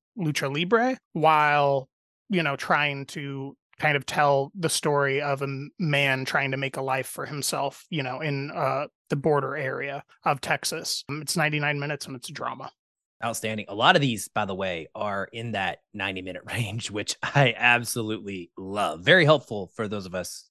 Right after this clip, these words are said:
Speaker 2: on the ground, especially 'cause
Speaker 1: Yeah. Oh, I guess it's worth mentioning. I forget the name of the director, but I know that he's an Academy Award winner.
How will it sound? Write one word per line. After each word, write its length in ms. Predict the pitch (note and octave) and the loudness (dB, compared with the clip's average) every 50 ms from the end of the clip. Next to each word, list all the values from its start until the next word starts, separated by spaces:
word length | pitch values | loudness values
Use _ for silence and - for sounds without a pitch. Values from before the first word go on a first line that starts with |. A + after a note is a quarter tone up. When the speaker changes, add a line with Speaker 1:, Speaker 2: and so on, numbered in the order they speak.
| _ _ - | _ _ -10
Speaker 2:
on 100 | G#2 G2 | -10 -10
the 60 | F#2 | -4
ground, 300 | - G#2 G#2 F#2+ F2+ E2 | -2 -2 0 0 -2 -4
especially 540 | D#2+ - F2 E2+ - - D2+ C#2+ D2 E2+ - _ - | -8 -12 -12 -12 -10 -12 -14 -14 -14 -16 -18 _ -16
'cause 360 | - D#2 D#2 - - - - _ _ _ _ _ _ - | -16 -14 -12 -14 -14 -16 -18 _ _ _ _ _ _ -6
Speaker 1:
Yeah. 100 | E3+ D3+ - | -6 -4 2
Oh, 120 | - G#3+ G#3+ | 6 6 6
I 120 | G3 G#3+ | 8 6
guess 160 | G#3+ G#3+ - | 6 4 4
it's 140 | A3 F#3+ - | 2 2 4
worth 160 | G3 F3+ - | 2 2 2
mentioning. 480 | F3+ F3 E3+ E3 D#3+ - - D#3+ D3 D3 | 2 0 0 0 0 0 -2 -4 -4 -2
I 80 | D#3 D#3+ | -2 -2
forget 300 | - - F3 E3 D#3 - | -2 0 0 0 0 -2
the 60 | E3+ | -2
name 140 | D#3+ D#3 D3+ | -2 -2 -2
of 60 | D3 | -2
the 60 | C#3+ | -4
director, 380 | C#3+ D3 C#3 C3+ - - D3 C3 | -4 -4 -4 -6 -6 -6 -10 -8
but 180 | C#3 D#3 D3+ - | -6 -8 -8 -2
I 120 | F3+ D#3+ D3+ | 0 0 2
know 160 | D3+ D3 C#3+ | 4 2 2
that 140 | C#3 D3+ D3 | 0 -2 -6
he's 260 | - D3 C#3+ C#3 D3+ | -6 -8 -6 -6 -4
an 80 | C#3 C3+ | -6 -6
Academy 340 | - - C#3 C3 C3 C3 B2+ | -4 -4 -4 -4 -4 -6 -10
Award 220 | B2+ C3+ C3+ - D#3+ | -10 -10 -12 -12 -12
winner. 260 | C#3+ C#3+ D3+ D#3 | -14 -16 -16 -18